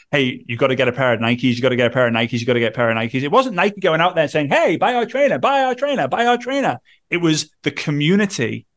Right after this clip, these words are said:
that were engaged in the trainers saying, I collect Nikes, I've got these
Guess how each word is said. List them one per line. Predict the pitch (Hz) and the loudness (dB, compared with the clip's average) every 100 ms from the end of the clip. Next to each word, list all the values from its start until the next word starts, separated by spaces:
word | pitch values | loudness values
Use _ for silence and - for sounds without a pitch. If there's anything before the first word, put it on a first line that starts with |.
| _ - | _ -4
that | 151 | 0
were | 156 | 2
engaged | 143 123 147 160 185 180 | 2 2 2 4 2 0
in | |
the | 147 | -2
trainers | 123 143 175 147 110 127 - _ _ | 0 0 0 0 -2 -6 -10 _ _
saying, | - 143 - | -2 0 2
I | 170 | -2
collect | 170 160 151 | 0 -2 0
Nikes, | 147 139 135 139 135 135 - - _ | 0 -2 0 0 0 -2 -8 -12 _
I've | - 151 | -2 0
got | - 131 | 2 0
these | 135 135 135 135 131 - | 0 2 2 0 -2 -4